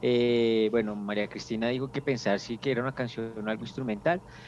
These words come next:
Eh, Juan Charlie, pues, dice que pensar en un formato específico.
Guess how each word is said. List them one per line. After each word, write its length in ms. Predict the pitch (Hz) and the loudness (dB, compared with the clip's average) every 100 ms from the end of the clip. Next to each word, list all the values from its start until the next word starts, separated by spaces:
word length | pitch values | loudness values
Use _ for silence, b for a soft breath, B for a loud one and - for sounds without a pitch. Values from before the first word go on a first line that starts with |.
| B - | B -4
Eh, 280 | 107 101 101 | 0 2 0
Juan 200 | 107 107 | 0 0
Charlie, 420 | 123 107 107 120 | 2 4 4 0
pues, 260 | - 139 - | 0 -2 -2
dice 240 | 113 117 | -4 -2
que 120 | 127 | -2
pensar 360 | - 135 120 101 | 0 -2 2 0
en 120 | 104 | 0
un 100 | 117 | -6
formato 720 | 120 117 117 107 104 - 98 - - - | -6 -4 0 2 0 -4 -14 -14 -20 -18
específico. 840 | - - - 127 127 160 151 170 | -14 -12 -8 -6 -8 -8 -8 -10